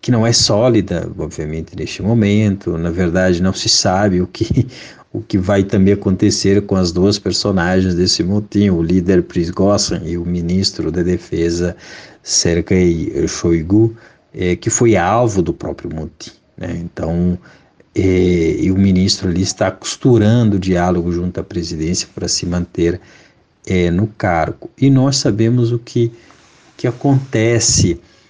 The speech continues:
ou que já aconteceram a vários, ah, é, ex-amigos ou amigos de, de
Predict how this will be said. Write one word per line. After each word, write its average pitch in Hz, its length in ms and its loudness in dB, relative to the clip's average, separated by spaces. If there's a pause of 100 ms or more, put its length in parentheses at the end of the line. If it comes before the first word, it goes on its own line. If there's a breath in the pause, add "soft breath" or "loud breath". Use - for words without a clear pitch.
(200 soft breath)
ou 113 160 4
que 113 160 0
já 104 140 2
aconteceram 95 720 -2
a 90 40 0
vários, 90 1080 -2 (260)
ah, 92 960 0 (1400)
é, - 480 -4 (140)
ex-amigos 107 840 2
ou 95 60 0
amigos 95 640 -2
de, 90 140 -2
de - 640 -14